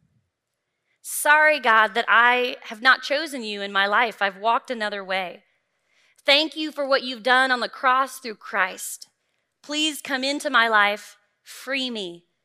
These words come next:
accompany me, change me into the man or woman that you created me to be, that I might glorify you with my life. And even as we pray that, we don't even fully know what that means when we pray it, right?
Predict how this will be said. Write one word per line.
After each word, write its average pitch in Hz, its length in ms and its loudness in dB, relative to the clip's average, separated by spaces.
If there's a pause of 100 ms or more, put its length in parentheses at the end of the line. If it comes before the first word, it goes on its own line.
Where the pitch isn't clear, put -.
(300)
accompany 269 640 -6
me, 190 380 -10 (560)
change 302 400 0
me 302 280 -4
into 240 200 -8
the 233 80 -8
man 240 320 -2
or 240 80 -4
woman 220 400 -6
that 202 180 -4
you 233 260 -10
created 247 640 -2
me 247 160 -8
to 226 80 -4
be, 170 360 -12 (300)
that 214 100 2
I 214 100 4
might 214 220 -2
glorify 233 540 -4
you 202 360 -10
with 196 160 -10
my 175 160 -6
life. 175 540 -8 (540)
And 247 120 -2
even 311 180 2
as 302 120 2
we 262 120 -8
pray 302 360 4
that, 294 280 6
we 277 80 -6
don't 277 160 0
even 277 360 -6
fully 302 220 -4
know 277 240 2
what 277 200 0
that 269 160 4
means 269 240 -6
when 277 100 -10
we 254 100 -8
pray 330 340 4
it, 240 120 2
right? 277 380 0